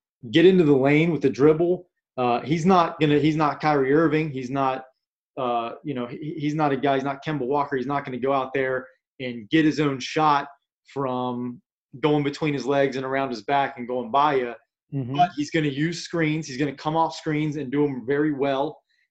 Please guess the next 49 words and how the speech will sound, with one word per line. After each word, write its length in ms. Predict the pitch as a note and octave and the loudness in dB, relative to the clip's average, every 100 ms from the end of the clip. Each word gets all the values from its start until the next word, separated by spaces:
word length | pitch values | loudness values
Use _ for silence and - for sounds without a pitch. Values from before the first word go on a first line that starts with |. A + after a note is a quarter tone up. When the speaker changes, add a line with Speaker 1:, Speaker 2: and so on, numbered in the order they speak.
| _ | _
Speaker 1:
And 300 | C#3+ C3+ C3 C3+ | -6 -6 -8 -4
he'll, 240 | D3 F#3+ | 0 0
he 140 | C#3+ E3 | -2 -4
can 200 | F3+ D3+ | -2 -2
use 240 | D#3 F#3+ | -2 -2
the 80 | E3 | -6
dribble. 320 | B2+ F3+ E3+ | 0 0 0
He 80 | D3+ | -6
can 120 | E3 | -8
get 100 | C3 | -6
into 160 | D3 F3 | -4 -4
the 60 | D#3+ | -6
lane. 360 | D#3 D#3+ E3 C#3+ | -4 -4 -6 -8
He's 160 | C3+ | -8
got 160 | D3+ C#3 | -6 -6
the 40 | - | -10
step 340 | - E3 E3 E3+ | -6 -6 -4 -2
back. 260 | D#3 D#3+ - _ _ _ - | -2 -2 -8 _ _ _ -18
And 80 | B2+ | -12
he's, 160 | C#3+ D3+ | -12 -8
he's 200 | D3+ D#3 | -8 -2
not 240 | F#3+ G3 | -4 -2
just 140 | G3 | -6
shooting 340 | - F3+ F3+ E3 | -6 -6 -6 -4
these 380 | D#3 D#3 C#3 - _ _ _ _ _ _ _ | -2 -2 -4 -12 _ _ _ _ _ _ _
forty-five-foot 800 | E3+ F3+ F3 E3 D#3 D#3+ E3 D3+ | -2 0 0 2 2 0 -2 -2
step 320 | D3 E3+ D#3 | -2 -4 -2
back 300 | - C#3+ C#3 | -2 -4 -6
threes 340 | - G3 F3 C3 | -2 -2 -2 -4
that 120 | C3+ | -4
everybody 340 | B2+ B2+ C3 | -4 -6 -4
wants 220 | B2+ B2+ B2+ | -4 -6 -12
to 60 | |
shoot 240 | A2 F#3 G#3 | -10 -8 -6
now. 240 | D3 C3 | -6 -8
He's 180 | B2+ E3+ | -8 -8
getting 220 | D#3 G3+ | -4 -4
into 120 | F#3 D3+ | -4 -6
the 100 | C#3 | -4
lane 340 | D#3+ F3+ E3 | -4 -4 -6
and 100 | C3+ | -8
stepping 360 | - D#3+ D#3 C#3 | -6 -6 -4 -6
back 260 | D3 D3+ | -4 -4
into 180 | D3+ C#3 | -6 -6
an 60 | C3+ | -6
eighteen-footer 800 | C3+ C#3+ C3 B2 - F3 B2 A#2+ _ _ _ _ | -8 -8 -14 -12 -6 -4 -4 -10 _ _ _ _
and 120 | C#3 | -8
Speaker 2:
Right. 140 | A#2+ F2+ | -6 -8
Speaker 1:
shooting, 360 | E3 C#3+ C#3 | -12 -14 -14